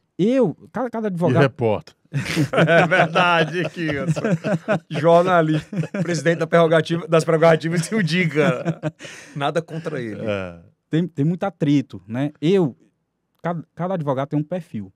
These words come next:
Speaker 1: "Ah, tá, o mel-, a melhor defesa é o ataque." Eu não sou muito isso, meu perfil é mais ponderado e tudo. Quando há alguma ilegalidade, eu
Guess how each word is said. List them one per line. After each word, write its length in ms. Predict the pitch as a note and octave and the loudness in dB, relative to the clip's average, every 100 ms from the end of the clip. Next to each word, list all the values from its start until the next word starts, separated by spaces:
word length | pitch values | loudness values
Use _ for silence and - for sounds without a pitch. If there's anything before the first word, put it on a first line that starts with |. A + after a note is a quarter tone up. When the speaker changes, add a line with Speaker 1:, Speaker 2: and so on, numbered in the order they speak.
| _ _ | _ _
Speaker 1:
"Ah, 500 | B3 C4 A#3+ G#3 E3+ - | -10 -8 -8 -10 -12 -14
tá, 160 | D3 - _ _ _ _ _ | -18 -20 _ _ _ _ _
o 60 | F#3+ | -2
mel-, 260 | A3 G#3+ F#3+ | -2 -2 -4
a 40 | |
melhor 220 | G#3 A3+ | -2 0
defesa 360 | A3 - A3 A3 | -2 2 2 2
é 20 | |
o 80 | A3 | -2
ataque." 560 | F3 G3+ G3 E3+ E3 | -6 -6 -4 -4 -6
Eu 40 | A#3 | -6
não 120 | C4+ | -4
sou 120 | B3+ | -4
muito 280 | A#3 A#3+ C4 | -4 -4 -4
isso, 220 | G#3 F3 | -4 -4
meu 80 | G3 | -8
perfil 320 | G#3+ G#3+ A3+ | -8 -8 -8
é 20 | G#3+ | -8
mais 160 | G#3+ | -8
ponderado 580 | - G#3 G#3+ G#3+ A3 G3+ | -10 -8 -6 -4 -6 -8
e 40 | |
tudo. 200 | G3 A3 | -6 -8
Quando 200 | - A3+ | -6 -6
há 40 | G#3+ | -2
alguma 320 | G#3 G3 G3 | -2 -4 -4
ilegalidade, 640 | G3+ G3 F#3+ F#3 G3 G3+ | -4 -4 -4 -4 -4 -4
eu 160 | F#3+ | -4